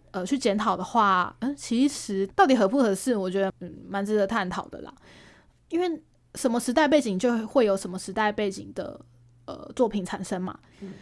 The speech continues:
Speaker 1: 像是你再去看以前的，呃《喜宴》也好，就是《喜宴》是李安的作品啊，那个作品也是在讲那个，呃，男同志受到的一些社会上的问题。现在可能也是有这个问题，可是跟以前的状况一定是不一样的。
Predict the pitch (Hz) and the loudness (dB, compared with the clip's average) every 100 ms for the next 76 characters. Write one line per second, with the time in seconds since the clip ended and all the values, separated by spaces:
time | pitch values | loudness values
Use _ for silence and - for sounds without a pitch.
0 | - - 269 269 220 208 196 240 240 254 | -10 -4 -2 -2 -2 -6 -4 -4 -4 -2
1 | 247 233 202 180 202 175 180 180 - - | -2 -2 -4 -8 -8 -8 -6 -6 -10 -14
2 | 220 _ _ _ _ _ - - - - | -20 _ _ _ _ _ -14 -14 -16 -20
3 | - - - 208 196 254 247 196 196 208 | -20 -18 -10 -6 0 2 0 -2 -2 -2
4 | 117 254 - 233 233 220 233 233 226 190 | -4 -6 -12 -12 -8 -2 -2 -2 -2 -2
5 | 196 196 196 180 190 _ - 208 226 214 | -2 -2 -4 -4 -8 _ -6 -4 -2 -2
6 | 226 214 180 170 202 196 190 180 - - | -2 -4 -6 -6 -4 -2 -4 -4 -10 -12
7 | - 180 - - - - - - - - | -14 -14 -12 -14 -14 -18 -20 -20 -20 -20
8 | _ 185 98 - 202 202 226 208 214 226 | _ -12 -12 -10 -6 -2 0 0 0 -2
9 | 214 220 196 202 175 - 190 190 180 180 | 0 0 0 0 0 -4 -6 -4 -4 -4
10 | 180 202 190 190 180 185 180 - - - | -4 -6 -2 -2 -2 -8 -10 -14 -18 -20
11 | - 220 185 - - _ _ _ _ _ | -4 -4 -4 -10 -16 _ _ _ _ _
12 | _ _ - - _ - 392 320 339 320 | _ _ -20 -20 _ 0 2 4 4 6
13 | 262 220 208 180 175 180 277 208 247 240 | 4 0 -8 -8 -10 0 0 2 2 2
14 | 196 - 175 254 262 269 190 - 185 226 | 0 -2 -4 0 0 0 -4 -6 -4 -2
15 | 220 - 202 233 208 220 196 185 175 180 | -4 -4 -2 -2 -4 -6 -6 -4 -6 -10